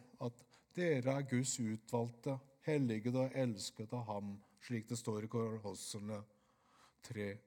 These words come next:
tolv. Skal vi be sammen? Far i himmelen, vi ærer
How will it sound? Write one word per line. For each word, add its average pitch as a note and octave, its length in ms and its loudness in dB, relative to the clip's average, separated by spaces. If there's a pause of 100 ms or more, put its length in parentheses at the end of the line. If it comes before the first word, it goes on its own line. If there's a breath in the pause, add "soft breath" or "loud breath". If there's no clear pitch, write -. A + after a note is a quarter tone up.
(100)
tolv. G2+ 300 -4 (840 loud breath)
Skal G#2+ 200 -10
vi G#2 120 -2
be F#2+ 240 -4
sammen? F#2 360 -6 (3250 soft breath)
Far C3+ 360 6 (300 loud breath)
i C#3 160 2
himmelen, A2+ 460 2 (720 loud breath)
vi C3+ 160 4
ærer B2+ 600 4